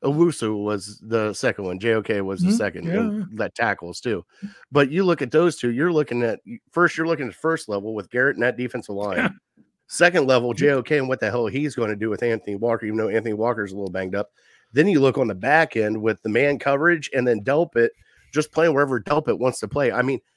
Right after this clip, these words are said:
Speaker 1: I, Delpit is, to me, I was so excited when they drafted him because I know what he did at L S U,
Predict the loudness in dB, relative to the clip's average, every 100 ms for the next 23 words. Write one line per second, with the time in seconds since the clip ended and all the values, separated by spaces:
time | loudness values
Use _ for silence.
0 | _ _ -4 -2 -6 -2 -2 0 -2 -2
1 | -2 -4 -4 -10 _ -10 -2 0 0 -2
2 | -2 -2 -2 -4 -2 -2 -2 -4 -2 -4
3 | -4 -4 -4 -4 -4 -6 -6 -4 -4 -6
4 | _ _ _ _ -2 -2 0 2 4 4
5 | 2 0 -2 -2 -2 -2 -2 -6 -8 -10
6 | -12